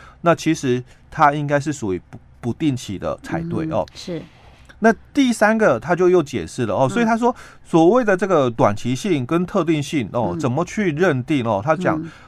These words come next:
Speaker 1: 那按照我们劳基法的一个立法的一个宗旨哦，他说
Speaker 2: 嗯。
Speaker 1: 第九条所讲的短期性的工作，应该是工作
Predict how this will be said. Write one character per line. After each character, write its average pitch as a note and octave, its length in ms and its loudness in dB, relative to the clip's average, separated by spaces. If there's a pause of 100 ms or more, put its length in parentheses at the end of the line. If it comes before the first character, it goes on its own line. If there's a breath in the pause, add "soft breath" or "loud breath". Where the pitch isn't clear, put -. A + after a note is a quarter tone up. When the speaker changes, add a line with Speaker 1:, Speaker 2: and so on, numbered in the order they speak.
(120)
Speaker 1:
那 G3 200 6
按 G3+ 280 6
照 G#3+ 180 8
我 D3+ 160 2
们 C#3+ 420 -4
劳 C3+ 180 2
基 F3+ 140 -4
法 E3+ 140 0
的 B2+ 100 0
一 C3+ 60 0
个 C3+ 140 -2
立 E3+ 260 -2
法 G#2 240 -2
的 A#2 80 -2
一 - 60 -2
个 A#2 360 0
宗 F3 280 0
旨 B2 180 -6
哦， F#2+ 240 -2
他 F3+ 80 -6
说 G3+ 140 0
Speaker 2:
嗯。 D#3 40 -6 (360 loud breath)
Speaker 1:
第 C4 140 0
九 F#3+ 140 2
条 D#3+ 180 4
所 E3+ 180 0
讲 F3 160 2
的 B2 160 0
短 B2+ 320 0
期 C#3 160 0
性 F#3 200 -4
的 C3+ 100 0
工 D3 220 0
作， C3+ 280 -2 (120)
应 F#3 200 0
该 F#3+ 160 2
是 F3 240 -2 (280 loud breath)
工 G#3 240 4
作 G3+ 280 4